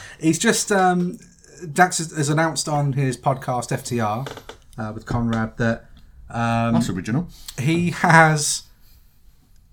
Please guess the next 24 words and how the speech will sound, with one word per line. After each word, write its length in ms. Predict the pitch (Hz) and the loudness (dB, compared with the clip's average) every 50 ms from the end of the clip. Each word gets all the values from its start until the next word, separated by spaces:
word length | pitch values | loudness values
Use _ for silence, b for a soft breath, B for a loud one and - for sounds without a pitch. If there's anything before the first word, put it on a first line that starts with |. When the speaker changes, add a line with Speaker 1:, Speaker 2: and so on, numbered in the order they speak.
| - - | -6 -2
Speaker 1:
a 60 | 143 135 | -2 -2
few, 300 | - - 208 220 220 - | 0 0 0 2 2 2
him 200 | 160 160 208 220 | 4 4 4 4
and 160 | 220 202 180 | 2 0 -2
Cash 300 | - - 190 175 - - | 0 2 2 2 2 0
both 260 | - 180 170 170 170 | -2 -2 -2 -2 -2
have 100 | 175 160 | -4 -4
a 60 | 165 | -4
few 180 | 160 - 180 165 | -4 -4 -2 -2
months 260 | 151 147 143 - - 151 | -2 -2 -2 -4 -4 -6
left 180 | 135 127 - | -6 -4 -4
on 80 | 147 135 | -4 -4
their 140 | 135 131 131 | -2 -2 -2
A 60 | 127 | -4
E 40 | 123 | -4
W 220 | 123 120 127 123 | -4 -6 -8 -8
contracts, 540 | 117 - 131 120 113 - - 110 110 - - | -6 -6 -4 -4 -4 -4 -6 -8 -8 -8 -10
and 80 | 110 | -8
Tony 240 | - - 143 139 135 | -6 -4 -4 -4 -4
Gr-, 160 | 135 - 139 | -6 -8 -10
Khan 340 | 131 - - 139 131 127 - | -10 -6 -4 -2 -2 0 0
has 160 | 123 135 135 | -2 -2 -4
granted 560 | 135 - 139 135 135 127 120 - - 117 - - | -4 -4 -4 -4 -4 -4 -4 -6 -8 -10 -8 -6
them, 400 | 120 113 110 110 110 110 - | -6 -4 -4 -4 -6 -8 -10